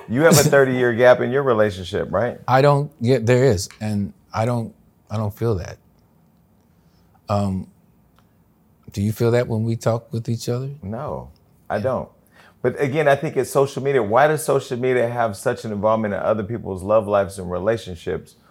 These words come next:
Speaker 1: where if a, adulting, consenting adults are loving each other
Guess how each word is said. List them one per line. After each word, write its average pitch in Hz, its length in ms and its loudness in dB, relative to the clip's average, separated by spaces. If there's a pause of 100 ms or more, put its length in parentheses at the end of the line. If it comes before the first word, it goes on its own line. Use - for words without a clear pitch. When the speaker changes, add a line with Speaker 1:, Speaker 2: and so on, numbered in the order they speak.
(200)
Speaker 1:
where 104 320 0
if 104 260 -2 (680)
a, 110 200 2 (340)
adulting, 117 880 0
consenting 113 640 -6
adults 104 460 0
are 95 100 -2
loving 104 380 0
each 95 200 -8
other 87 400 -2